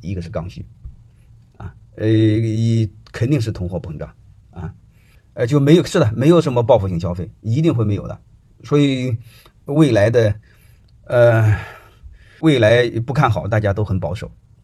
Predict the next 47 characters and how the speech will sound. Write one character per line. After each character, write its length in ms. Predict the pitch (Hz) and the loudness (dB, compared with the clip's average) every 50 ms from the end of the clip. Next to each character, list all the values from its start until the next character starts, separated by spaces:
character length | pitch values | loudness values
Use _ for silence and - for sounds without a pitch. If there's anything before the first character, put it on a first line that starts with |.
| _ _ _ | _ _ _
啊， 260 | - 80 87 85 - _ _ _ _ _ _ - - _ _ - | -12 -10 -10 -10 -10 _ _ _ _ _ _ -20 -20 _ _ -6
呃， 220 | - 127 123 123 | -4 -2 -2 -2
如 140 | 123 151 156 | 0 2 4
果 120 | 156 151 | 4 4
你 120 | 143 135 135 | 4 2 0
有 120 | 131 131 | -2 -4
足 240 | 113 - - 180 170 | -6 -2 -2 0 0
够 120 | 160 139 | 2 2
的 200 | 117 113 104 95 - - _ _ _ _ _ _ _ - 95 104 - - - - | 2 0 -2 -2 -6 -16 _ _ _ _ _ _ _ -12 -10 -10 -10 -10 -14 -12
可 200 | - - 127 127 | -8 -4 -2 -2
以 140 | 135 131 120 | -2 -2 -4
变 240 | 117 156 151 127 | 0 2 2 2
现 220 | 117 120 147 123 104 | 2 0 0 -2 -2
的 100 | 92 90 | -2 -2
话， 160 | 101 95 87 | -4 -4 -4
你 160 | 87 92 92 | -4 -6 -4
们 160 | 92 98 110 | -4 -4 -4
是 140 | 117 - 131 | -4 -2 -2
要 100 | 113 98 | -2 -2
想 220 | 90 - 95 82 87 | -2 -4 -6 -6 -4
办 100 | 95 98 | -4 -4
法 120 | 95 82 | -4 -6
去 100 | 82 98 | -8 -8
保 220 | 82 82 67 58 | -8 -8 -10 -10
值 140 | - - - | -10 -14 -12
的。 160 | 80 73 57 - _ _ _ _ _ _ _ | -12 -12 -12 -14 _ _ _ _ _ _ _
呃， 380 | - - 87 87 87 87 85 - - | -12 -10 -8 -6 -6 -8 -8 -10 -8
我 100 | 107 107 | -6 -4
不， 260 | 101 101 110 117 117 | -4 -4 -4 -4 -4
房 200 | 107 - 107 120 | -4 -2 -2 -2
产 260 | 131 - 98 90 98 - | -2 -2 -4 -4 -4 -8
趋 220 | - - - 117 | -8 -8 -8 -6
势 240 | 117 - 101 90 85 | -6 -6 -8 -10 -10
是 160 | - - 92 | -10 -10 -12
不 160 | - - 107 | -10 -8 -10
可 160 | - - - | -10 -10 -12
以 120 | - 78 80 | -12 -12 -14
的。 120 | - - - _ _ _ _ _ _ _ _ _ _ _ _ _ | -14 -16 -20 _ _ _ _ _ _ _ _ _ _ _ _ _
呃， 680 | - - 92 92 92 - - - - 101 52 - 95 95 - _ _ _ _ _ _ - _ _ _ _ _ _ _ _ _ _ _ _ _ - _ _ _ _ _ _ - | -12 -10 -6 -6 -6 -6 -8 -8 -8 -8 -8 -8 -10 -12 -14 _ _ _ _ _ _ -20 _ _ _ _ _ _ _ _ _ _ _ _ _ -20 _ _ _ _ _ _ -14
呃， 300 | - 110 117 113 113 113 | -8 -4 0 0 0 0
这 180 | 110 127 127 120 | 0 -2 -2 0
个 140 | 113 117 113 | 0 0 2
dollar 300 | 117 139 147 147 123 113 | 4 4 6 6 4 4
是 140 | 123 - - | 2 -2 -8
可 180 | - - 87 | -8 -8 -10
以 80 | - 82 | -10 -10
的， 100 | - | -14